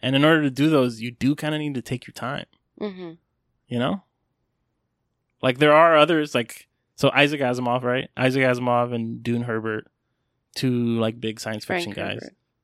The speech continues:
Speaker 1: Frank Herbert, sorry. What did I say?
Speaker 2: Dune Herbert. <laughs>
Speaker 1: <laughs>
Speaker 2: I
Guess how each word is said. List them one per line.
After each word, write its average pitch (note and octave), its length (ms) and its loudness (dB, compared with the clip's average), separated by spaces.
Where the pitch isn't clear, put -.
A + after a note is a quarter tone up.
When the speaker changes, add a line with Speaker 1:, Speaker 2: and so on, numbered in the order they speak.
Speaker 1:
Frank B2 160 -4
Herbert, G2+ 300 -12
sorry. A2 180 -12
What C3 100 -6
did C3 80 2
I B2 60 2
say? - 240 -8
Speaker 2:
Dune F3 240 -8
Herbert. F#3 420 -2
<laughs> - 20 -20
Speaker 1:
<laughs> - 40 -16
Speaker 2:
I C#4+ 840 4